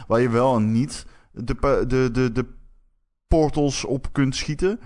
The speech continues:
Maar ja, dat is het dus. Je hebt gewoon een shooter en de portal mechanics.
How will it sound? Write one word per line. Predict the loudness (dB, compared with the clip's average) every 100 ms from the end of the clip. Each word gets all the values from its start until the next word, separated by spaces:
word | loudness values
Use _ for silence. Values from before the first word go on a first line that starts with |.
| -12 -8 -4 -4 -4 -6 -6 -8 -8 -10 -2
Maar | 0
ja, | 2 2
dat | 0 -2
is | -2
het | 0
dus. | 0 0
Je | 0
hebt | 0 2
gewoon | 2
een | 2
shooter | 4 4 4 2 0 -2
en | 0
de | 0
portal | 0 0 0 0
mechanics. | 0 0 -2 -4